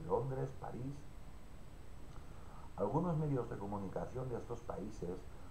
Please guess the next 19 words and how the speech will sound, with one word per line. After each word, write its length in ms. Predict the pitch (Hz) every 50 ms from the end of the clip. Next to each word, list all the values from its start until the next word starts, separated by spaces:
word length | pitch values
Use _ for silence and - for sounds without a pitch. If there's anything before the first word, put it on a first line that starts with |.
| - - -
aseguran 560 | - 120 120 - 139 127 123 123 120 131 127 -
que 120 | - 95
realizaron 600 | 85 82 82 82 80 - - 120 127 151 151 139 - - -
varias 440 | - 135 151 - 180 170 165 147 - - -
pasadas 580 | - - - - - 127 - - - - - - - - - - - - - - -
rasantes 680 | - - - - 123 131 143 143 139 - 113 - - - - - - - - - - - -
por 160 | - - -
encima 420 | 73 - 71 - - - 65 -
de 80 | - -
esta 200 | - - - -
ciudad. 320 | - - 113 92 - - - - - - - - - - - - - - - - - - - - - - - - - - - - - - - - - - - - - - - - - - - - - - - - - - - - - - - - - - - - - - - - - - - - - - - - - -
Lo 180 | 117 123 131 135
que 100 | 143 147
no 140 | 160 180 165
dice, 340 | 123 - - - - - - - - - - - - - - - - - - - - - - - - - - -
lo 200 | 107 110 120 117
que 120 | - 123 123
no 120 | 143 147
dice, 300 | 143 - 143 - - -